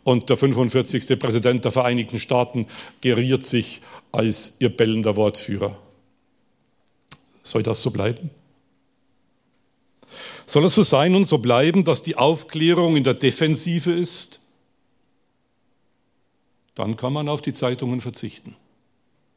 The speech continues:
Wenn der Glaube an die Stärke des Rechts wieder dem Glauben an das Recht des Stärkeren Platz machen soll, dann braucht man keine Zeitungen mehr.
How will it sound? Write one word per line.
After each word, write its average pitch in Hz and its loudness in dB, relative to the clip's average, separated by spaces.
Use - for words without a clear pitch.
Wenn 143 4
der 180 4
Glaube 165 2
an 143 2
die 139 0
Stärke 170 2
des 147 2
Rechts - -2
wieder 151 4
dem 131 2
Glauben 135 2
an 117 0
das 127 2
Recht - -2
des 123 2
Stärkeren 131 0
Platz 117 0
machen 151 2
soll, 165 2
dann 117 -2
braucht 110 -4
man 92 -8
keine 101 -8
Zeitungen 104 -6
mehr. 95 -6